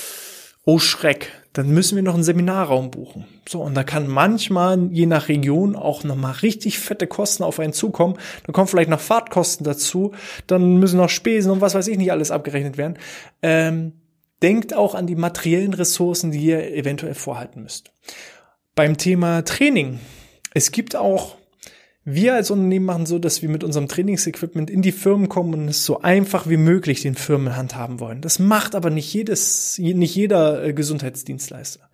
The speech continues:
Ich hab auch schon, äh, Physiotherapeuten erlebt, die gesagt haben, "Liebe Firma, ich komme mit zu dir, mache mit dir Rückentraining unter der Voraussetzung, dass du mir zwanzig Matten, zwanzig Petsy-Bälle, zwanzig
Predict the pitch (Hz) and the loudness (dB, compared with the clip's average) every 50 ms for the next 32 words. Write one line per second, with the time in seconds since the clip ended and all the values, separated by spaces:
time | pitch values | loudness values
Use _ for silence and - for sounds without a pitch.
0 | _ - - - - - - - - - - 214 220 190 - - 190 185 185 185 | _ -20 -20 -20 -20 -16 -6 -2 0 0 2 2 2 2 2 0 0 2 2 2
1 | 185 185 185 185 190 175 160 160 160 160 160 160 160 - - 202 - 196 170 - | 2 2 0 0 -2 0 0 2 2 2 2 2 0 -2 -6 -6 -6 -6 -4 -2
2 | 185 175 170 - 180 185 185 180 160 147 147 170 202 - - 170 165 156 165 151 | 0 0 0 2 0 0 0 0 0 2 4 4 2 2 -2 -4 -2 -2 -2 -2
3 | - 165 170 165 165 - - - - - - - 160 160 151 143 - - 240 277 | -2 -2 -4 -4 -4 -6 -10 -14 -16 -12 -2 0 0 2 2 0 2 2 2 2
4 | 285 269 233 202 - - - 226 220 226 220 226 - 196 175 190 190 190 180 165 | 4 4 2 2 2 0 0 0 0 0 0 -2 -2 -2 0 2 2 2 2 2
5 | 170 165 160 165 170 160 147 139 - 143 127 120 165 208 233 240 226 220 - - | 2 2 2 2 2 0 0 0 -2 -2 0 2 2 0 2 0 -2 -2 -2 -2
6 | 214 214 202 208 202 196 170 165 156 156 147 - 147 127 147 160 196 208 202 208 | 0 2 2 2 2 2 0 0 0 0 -2 -4 -4 0 2 4 4 4 2 0
7 | 185 - 185 180 170 156 139 - - 135 127 127 - - - 123 123 120 - 131 | -2 -2 -2 -2 0 0 -2 -2 -4 -4 -6 -6 -6 -2 0 0 0 0 -2 -4
8 | - 185 208 226 - - 208 208 202 208 - - 143 139 139 135 - - - 190 | 0 2 2 2 2 2 2 4 4 2 2 0 -2 -2 -2 -4 -8 -2 -2 -2
9 | 190 190 - 202 170 165 170 165 165 165 165 165 - - - 131 127 - 131 - | 0 0 0 0 2 4 4 4 6 4 2 2 0 -4 -6 -6 -6 -6 -8 -8